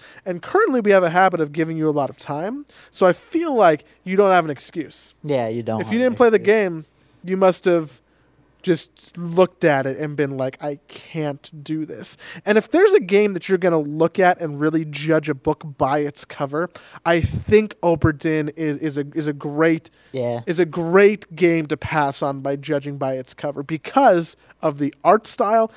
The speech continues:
Speaker 1: and because it's a hard as fuck detective slash puzzle game.
Speaker 2: Yeah, and, uh, for those of you who are still currently playing the game, look at your runtime. If you're over ten hours, I would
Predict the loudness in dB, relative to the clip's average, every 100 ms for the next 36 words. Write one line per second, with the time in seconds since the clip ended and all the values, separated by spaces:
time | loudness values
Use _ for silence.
0 | -12 -8 -4 -4 -6 -4 -4 -6 -12 -12
1 | -12 -16 -6 0 2 2 -2 -12 -14 -18
2 | -20 -4 0 0 -4 -12 -12 -6 -6 -6
3 | -12 -6 -4 -4 -8 -14 -16 -20 -20 -20
4 | _ _ _ _ _ _ _ _ _ -2
5 | 0 0 -2 _ -2 0 4 4 2 2
6 | 2 2 0 -2 -2 2 0 0 -2 -2
7 | -4 -6 -4 -2 -4 -2 -2 -2 -2 -4
8 | -4 -4 -4 -6 -12 _ _ _ _ -10
9 | -6 -6 -2 0 2 2 2 -2 -4 -10
10 | _ _ _ _ _ -18 -4 -2 2 4
11 | 6 6 4 0 0 2 2 0 -4 _
12 | _ _ 0 4 4 2